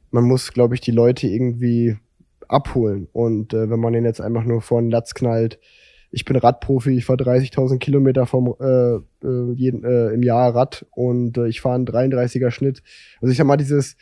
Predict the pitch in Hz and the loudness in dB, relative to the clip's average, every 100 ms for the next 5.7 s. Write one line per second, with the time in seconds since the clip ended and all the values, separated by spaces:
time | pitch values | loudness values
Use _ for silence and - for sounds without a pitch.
0 | _ _ _ _ - 147 147 - 147 135 | _ _ _ _ -4 0 0 2 2 6
1 | 131 135 139 135 139 - 127 143 123 - | 6 6 4 2 0 -4 -2 2 2 2
2 | 131 131 127 - - 123 113 113 143 139 | 2 2 0 -4 -2 2 4 4 4 4
3 | 135 - 139 127 127 123 - 131 127 123 | 2 -2 0 0 0 -4 -2 2 4 4
4 | 117 - 135 - - 113 110 139 151 - | 0 0 -2 -2 -2 -4 -2 -2 -4 -8
5 | 131 120 120 113 117 117 | -6 -4 -4 -4 -2 -2